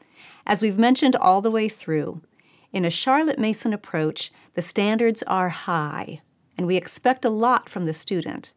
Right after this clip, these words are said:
But all of the challenges she will face through the grades are presented incrementally, in small steps. This does two things.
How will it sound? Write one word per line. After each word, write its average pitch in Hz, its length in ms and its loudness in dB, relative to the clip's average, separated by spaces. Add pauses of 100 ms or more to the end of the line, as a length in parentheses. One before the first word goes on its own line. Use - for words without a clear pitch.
(680)
But 190 140 -2
all 254 280 4
of 330 140 -2
the 302 60 0
challenges 185 720 -2
she - 140 -4
will 160 120 -2
face 233 480 -2
through 180 180 -4
the 156 100 -4
grades 160 560 -2 (360)
are 208 140 -2
presented 226 720 0 (160)
incrementally, 233 880 0 (340)
in 170 160 -2
small 190 520 -2
steps. - 680 -10 (720)
This 202 160 -4
does 196 220 0
two 262 260 2
things. - 560 -8